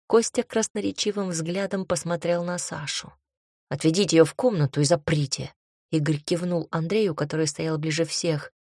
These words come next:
и тот послушно перехватил Сашу за руки и повел ее на выход из комнаты. Но стоило им дойти до двери,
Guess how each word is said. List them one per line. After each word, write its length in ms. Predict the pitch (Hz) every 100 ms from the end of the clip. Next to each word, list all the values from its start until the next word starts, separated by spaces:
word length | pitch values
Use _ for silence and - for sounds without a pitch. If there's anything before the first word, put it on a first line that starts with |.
| -
и 60 |
тот 240 | 170 208 -
послушно 580 | 196 - 202 226 - 190
перехватил 640 | 190 185 185 170 190 185
Сашу 380 | - 185 - 175
за 200 | 202 208
руки 260 | 170 160
и 40 | 156
повел 340 | 160 165 175
ее 160 | 175 175
на 180 | 175
выход 360 | 180 202 208 -
из 200 | - -
комнаты. 600 | - 202 156 151 - 160 _ _ _ -
Но 200 | 156 180
стоило 380 | 185 - 233 214
им 320 | - 190 190
дойти 400 | 160 190 - 214
до 160 | 180 175
двери, 480 | 175 214 208 185